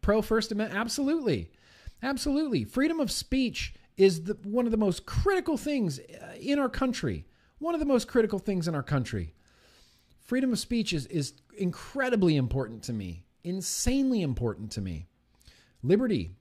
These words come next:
I'm a freedom guy, man. I'm a freedom guy, Southern Comfort. So here's what I wanna do. Here's how we're gonna end this here stream. We might go a little bit long today. I was hoping to wrap this up in about an hour and a half,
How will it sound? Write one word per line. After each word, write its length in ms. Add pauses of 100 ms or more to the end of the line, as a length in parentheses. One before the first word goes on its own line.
(120)
I'm 160
a 20
freedom 400
guy, 220
man. 400 (100)
I'm 140
a 60
freedom 380
guy, 200
Southern 360
Comfort. 520
So 300 (420)
here's 260
what 160
I 60
wanna 220
do. 180
Here's 180
how 80
we're 140
gonna 180
end 260
this 220
here 240
stream. 380
We 80
might 220
go 180
a 20
little 240
bit 180
long 260
today. 220
I 40
was 120
hoping 280
to 60
wrap 260
this 200
up 200
in 80
about 260
an 180
hour 280
and 80
a 20
half, 480